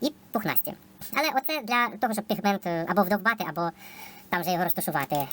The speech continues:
А, отакий пензлик, він м'ягенький. Їм можна і якусь там велику площу покрити.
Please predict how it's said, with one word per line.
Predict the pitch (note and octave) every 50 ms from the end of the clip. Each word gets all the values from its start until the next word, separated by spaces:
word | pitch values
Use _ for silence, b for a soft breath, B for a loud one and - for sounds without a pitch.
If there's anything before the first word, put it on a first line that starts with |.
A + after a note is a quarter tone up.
| - - -
А, | D3+ D#3 D#3 D#3 D#3 D#3
отакий | G#3 G#3 A#3 - C#4+ C#4+ C#4
пензлик, | - A3 G3+ E3+ D#3 D#3+ - -
він | D#3+ G#3+ A3 -
м'ягенький. | F3 D3+ F#3 G3+ E3 G#3 F#3+ C#3+ B2+ - C#3 C3 - - - B B B B
Їм | - F3+ A3+ A#3
можна | A3+ G#3+ - F3+ E3+ E3 -
і | F3
якусь | F3 E3 F#3+ - F#3+
там | - F3
велику | E3+ F3+ E3+ G#3
площу | G#3+ D4+ F#4+ - - F4
покрити. | E4+ - F4 E4+ E4+ E4+ D#4+ D#4